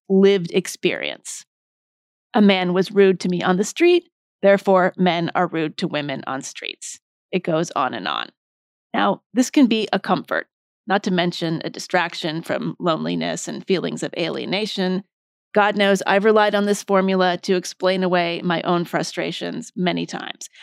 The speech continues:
I probably turn to it in some way every day. But its relationship to actual truth is usually pretty tenuous. That's because perception is only perception. It may feel like everything,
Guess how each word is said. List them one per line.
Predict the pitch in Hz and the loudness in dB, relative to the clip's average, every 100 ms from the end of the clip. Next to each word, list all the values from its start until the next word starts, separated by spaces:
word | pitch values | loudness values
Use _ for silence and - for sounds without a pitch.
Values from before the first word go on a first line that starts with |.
| - | -2
I | - | 0
probably | 254 233 214 214 | 4 4 6 4
turn | - 202 185 | 4 2 2
to | 190 | 2
it | 180 | 2
in | 175 | 0
some | 165 170 165 | -4 -4 -4
way | 170 165 - | -4 -4 -4
every | 180 185 185 | -4 -2 0
day. | 220 190 120 190 _ _ _ _ _ _ | 2 0 -4 -12 _ _ _ _ _ _
But | 240 | 2
its | 254 - | 2 4
relationship | 247 240 269 - 285 285 240 | 4 6 2 0 -2 0 -2
to | - - | -2 -2
actual | 196 - 196 | -2 0 0
truth | 185 - 214 208 202 | 0 -2 2 2 0
is | - 185 | -2 0
usually | 196 247 254 226 | 2 4 4 0
pretty | - 208 185 | 0 0 0
tenuous. | - 185 165 139 - - - - _ _ _ _ - | -2 -4 -2 -4 -8 -10 -16 -20 _ _ _ _ -2
That's | 262 - | -2 0
because | 330 302 - | 2 2 2
perception | - 240 - 208 - 240 220 214 | -2 -2 0 0 0 -4 -2 -2
is | 196 - | -4 -2
only | 180 165 170 | 0 0 -2
perception. | 165 - 254 - - - - _ _ _ - | -6 -4 -4 -4 -10 -12 -16 _ _ _ -4
It | 214 | 0
may | 226 226 | 0 -2
feel | - 311 330 196 | 4 6 8 6
like | 175 - | 4 2
everything, | 254 247 233 - - - | 0 2 0 0 -8 -8